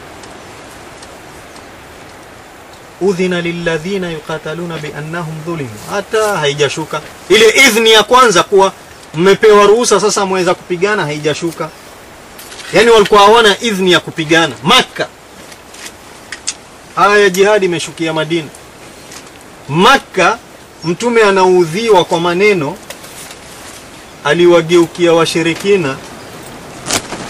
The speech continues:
akawaambia, "Laqad ji'tukum bidhabh", mimi nimewajia na kichinjo, yani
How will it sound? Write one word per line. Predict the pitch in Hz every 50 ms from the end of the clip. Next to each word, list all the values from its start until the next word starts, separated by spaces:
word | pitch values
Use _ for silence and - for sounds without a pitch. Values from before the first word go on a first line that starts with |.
| - -
akawaambia, | - 135 - - 147 147 156 156 151 156 151 151 151 156 156 180 180 170 139 131 127 - - - - - - - - - 123 135
"Laqad | 139 147 143 - - 156 143 143 139 131 127
ji'tukum | - 247 247 - - - - 170 - - 156 143 139 135 127
bidhabh", | 135 127 - - - - 156 139 131 - - - - - - - - - - - - - - - - - - - - - - - - - - - - - - - - - - - - - - - - - - - - - - - -
mimi | 170 247 262 240 233 220
nimewajia | 214 208 202 202 202 196 196 190 180 190 220 226 208
na | 185 170
kichinjo, | - - 165 - - - 202 190 196 175 160 139 143 120 104 - - - - - - - - - - - - - - - - - -
yani | 156 208 220 208 196 185